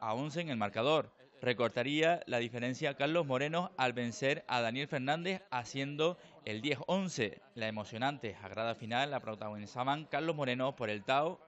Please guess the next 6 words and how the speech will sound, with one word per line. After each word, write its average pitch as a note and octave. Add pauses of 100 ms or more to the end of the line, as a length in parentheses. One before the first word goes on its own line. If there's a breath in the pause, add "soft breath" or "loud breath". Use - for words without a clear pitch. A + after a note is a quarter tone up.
(100)
y B2
Marcial A2+
Miñoli B2+ (400 loud breath)
por A2+
el A2
Tinajo. A#2+